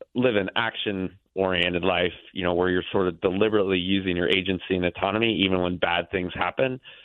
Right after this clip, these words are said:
um, by sort of indexing fun things, by, you know, choosing the things that you wanna do,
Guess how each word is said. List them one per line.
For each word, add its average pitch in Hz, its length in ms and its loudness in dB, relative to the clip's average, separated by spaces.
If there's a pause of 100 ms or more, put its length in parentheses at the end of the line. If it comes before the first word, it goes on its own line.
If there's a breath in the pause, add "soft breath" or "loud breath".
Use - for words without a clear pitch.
(220 loud breath)
um, 85 380 -2 (220)
by 98 440 0 (320)
sort 107 140 2
of 87 60 -2 (100)
indexing 98 720 -2 (100)
fun 98 340 0
things, 98 300 2 (400)
by, 87 220 0 (180)
you 104 120 -2
know, 87 100 2 (160)
choosing 110 320 4
the 90 120 4
things 92 280 -2
that 80 80 -12
you 95 140 -4
wanna 87 280 0
do, 113 380 0